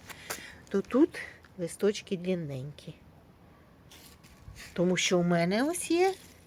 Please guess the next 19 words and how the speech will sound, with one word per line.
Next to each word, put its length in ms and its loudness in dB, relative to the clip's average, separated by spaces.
теж 260 6
така 340 0
мені 380 0
пуся, 420 6
але 260 0
вона 160 -4
така, 360 -4
можна 240 -4
сказати, 560 -2
голуб-, 360 0
ну, 160 0
зелено-голубовата. 1160 -2
Але 220 8
теж 200 4
така 240 0
мені 260 0
пуся, 320 -2
як 240 -2
оця. 240 -10